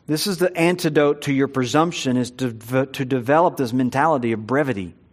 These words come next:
Foster this recognition and this consciousness of how quickly your life is passing. Thirdly, a third antidote to presumption in verse fifteen, accept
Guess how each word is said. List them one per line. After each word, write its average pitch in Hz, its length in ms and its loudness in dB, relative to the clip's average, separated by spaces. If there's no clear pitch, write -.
Foster 160 760 0
this 127 220 -4
recognition 139 800 0
and 117 140 0
this 117 140 -6
consciousness - 960 -6
of 127 80 -10
how 131 180 0
quickly 131 640 -4
your 117 220 -2
life 123 320 -2
is 107 100 -12
passing. - 500 -12
Thirdly, 151 440 2
a 131 80 -4
third 185 260 2
antidote 156 440 2
to 127 60 -12
presumption 139 560 0
in 120 80 -2
verse 139 180 -2
fifteen, 151 540 -2
accept - 840 0